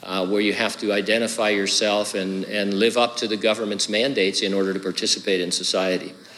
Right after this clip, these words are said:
Of course, we believe the resurrection and rapture of the church is imminent, could happen at any moment, and nothing needs to happen before it happens. It will happen before the Great Tribulation.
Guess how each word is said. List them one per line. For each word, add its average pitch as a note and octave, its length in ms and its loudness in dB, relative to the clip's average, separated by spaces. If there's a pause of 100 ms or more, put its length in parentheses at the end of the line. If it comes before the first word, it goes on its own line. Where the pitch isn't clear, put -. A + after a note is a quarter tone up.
(320)
Of - 60 -20
course, G3+ 220 6
we G#3+ 120 6
believe G#3+ 260 4
the F#3 80 6
resurrection F#3+ 560 6
and D#3+ 100 4
rapture F3 300 6
of D#3 80 0
the D3 80 2
church F#3 300 6
is C#3 180 4
imminent, F#3 460 6 (320)
could D3 140 2
happen D3+ 240 4
at D3+ 100 6
any D3+ 180 6
moment, D3 380 4
and A#2+ 160 2
nothing C3+ 320 4
needs C3+ 240 4
to C3 80 4
happen B2+ 340 2
before C#3+ 420 2
it A#2+ 120 0
happens. B2+ 640 -2 (340)
It A#2+ 140 2
will C3 320 4
happen B2 340 0
before A2+ 320 2
the A2 100 -2
Great A2 280 0
Tribulation. G#2+ 760 0